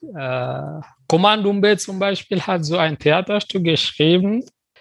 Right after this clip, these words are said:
und der Titel ist Ach, Kamerun, unsere alte Kolonie.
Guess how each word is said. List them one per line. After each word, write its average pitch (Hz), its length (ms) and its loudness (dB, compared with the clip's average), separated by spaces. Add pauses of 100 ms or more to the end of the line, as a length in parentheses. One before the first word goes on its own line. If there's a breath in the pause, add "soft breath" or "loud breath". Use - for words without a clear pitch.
(280 soft breath)
und 143 140 0
der 147 180 4
Titel 185 420 0
ist - 420 2
Ach, - 480 0 (420)
Kamerun, 156 600 0 (100)
unsere 131 500 -2
alte 156 600 0 (360)
Kolonie. 127 640 -2